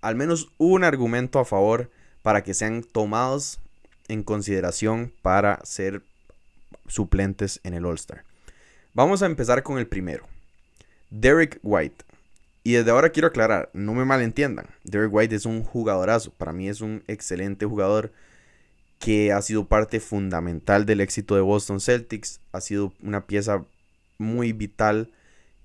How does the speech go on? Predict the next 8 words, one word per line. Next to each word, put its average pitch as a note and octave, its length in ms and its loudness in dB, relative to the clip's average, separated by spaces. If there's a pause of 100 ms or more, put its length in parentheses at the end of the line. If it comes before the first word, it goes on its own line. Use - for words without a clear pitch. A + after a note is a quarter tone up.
(160)
en F#2 580 -4
playoffs G#2 560 0
para G2 220 2
Boston, A#2 520 4 (300)
además F#2+ 420 -2
de G#2+ 160 -2
que, G2+ 220 -2
bueno, G2 280 0